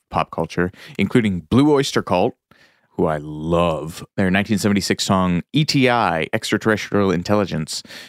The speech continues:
British punk band The Stranglers have a nineteen seventy-nine song called Men in Black, which is then followed two years later by a concept album called The Gospel According to the Men in Black.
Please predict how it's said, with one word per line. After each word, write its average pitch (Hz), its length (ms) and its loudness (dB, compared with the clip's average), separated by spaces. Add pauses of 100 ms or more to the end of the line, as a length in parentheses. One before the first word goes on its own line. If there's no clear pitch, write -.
(140)
British 127 260 0
punk - 300 -4
band 101 200 2
The 92 60 -2
Stranglers 101 640 0
have 90 100 -2
a - 20 -4
nineteen 85 400 -2
seventy-nine 98 600 0
song 87 320 0
called 80 240 -2
Men 92 180 0
in 123 60 0
Black, 107 380 0
which - 180 -6
is 90 100 0
then 90 160 0
followed 107 420 0
two 160 120 0
years 160 240 2
later 131 180 2
by 110 140 0
a 95 100 0
concept 151 640 0
album 90 380 0 (340)
called 95 280 0
The 104 60 2
Gospel 98 580 2
According 90 400 0
to 90 100 -2
the 85 80 0
Men 85 160 0
in 80 120 -2
Black. 80 420 -2